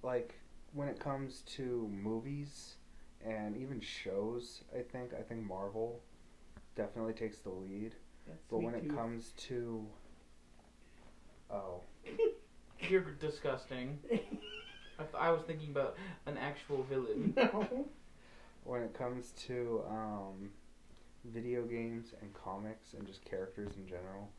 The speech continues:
Speaker 1: I think the D C universe has a lot better.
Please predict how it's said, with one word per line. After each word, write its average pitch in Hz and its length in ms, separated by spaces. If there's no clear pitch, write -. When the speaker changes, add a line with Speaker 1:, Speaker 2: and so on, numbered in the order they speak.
Speaker 1:
I 92 40
think 101 260
the 101 80
D 104 140
C 101 220
universe 98 680
has 92 420
a - 60
lot 87 300
better. 92 320